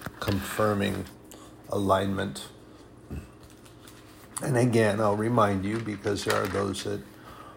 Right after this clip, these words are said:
misunderstand. They think that it's saying, "Oh, yeah, see, I was right and you were wrong," or, "See, I told you I was right." It's got nothing to do with that. A confirmation simply means that the direction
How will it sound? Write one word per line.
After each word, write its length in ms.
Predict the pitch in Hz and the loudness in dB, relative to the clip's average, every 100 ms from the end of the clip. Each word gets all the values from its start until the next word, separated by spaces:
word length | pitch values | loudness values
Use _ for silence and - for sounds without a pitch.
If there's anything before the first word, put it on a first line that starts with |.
| - - - - - - - - | -20 -20 -20 -20 -20 -20 -20 -8
misunderstand. 1080 | 120 113 - 110 107 98 - 117 107 101 101 | -2 0 2 2 0 -4 -4 -2 0 -2 -2
They 120 | 104 | -6
think 300 | - 107 98 | -6 -8 -6
that 120 | 107 | -6
it's 440 | 101 98 - - - - - - - - - - - - - | -6 -6 -8 -8 -10 -20 -20 -20 -20 -20 -20 -20 -20 -20 -8
saying, 300 | - 117 113 | -6 -4 0
"Oh, 140 | 117 | 2
yeah, 300 | 123 127 113 | 4 4 4
see, 320 | 104 - 123 | 2 2 4
I 80 | 113 | 6
was 240 | 113 104 107 | 6 2 2
right 340 | 113 110 107 | 2 2 -2
and 100 | 110 | -6
you 120 | 107 | -6
were 100 | 104 | -4
wrong," 500 | 101 110 107 104 104 | -2 4 4 4 2
or, 300 | 101 101 101 | -2 -2 -4
"See, 340 | 104 - 113 107 | -6 -4 -2 -4
I 60 | |
told 380 | 104 - 117 113 | -4 0 0 2
you 100 | 110 | 2
I 80 | 107 | 0
was 140 | 110 | 0
right." 140 | 120 123 | -4 -4
It's 220 | 120 - | -6 -2
got 280 | - 139 - | 4 4 4
nothing 260 | 139 139 | -2 0
to 100 | 127 | -2
do 140 | 120 127 | 0 -2
with 140 | 110 | 0
that. 140 | 110 | 0
A 60 | 107 | 0
confirmation 960 | - - 127 - 120 117 113 - 104 104 - - - | -2 2 2 0 -2 0 0 -2 -6 -8 -14 -18 -12
simply 480 | - - 127 123 131 | -2 2 2 0 -2
means 480 | 127 110 107 101 - | 0 -2 -4 -4 -2
that 260 | 110 104 - - - - - - - - | -2 -2 -6 -14 -20 -20 -20 -20 -20 -6
the 100 | 117 | -6
direction 760 | 107 110 117 117 - 143 156 | -2 2 2 2 0 0 -2